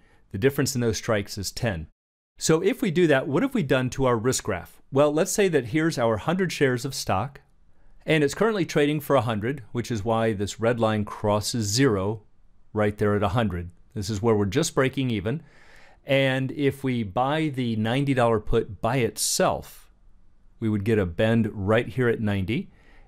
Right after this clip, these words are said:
and we would perfectly hedge this risk below ninety,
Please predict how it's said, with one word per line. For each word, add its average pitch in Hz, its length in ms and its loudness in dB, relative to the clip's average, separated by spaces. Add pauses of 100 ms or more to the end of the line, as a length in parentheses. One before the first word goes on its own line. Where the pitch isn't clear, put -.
(100)
and 110 140 0
we 113 100 4
would 123 280 0 (140)
perfectly 135 500 0
hedge 104 560 -2 (420)
this 104 460 -2 (160)
risk 117 360 0
below 104 260 0
ninety, 104 520 -4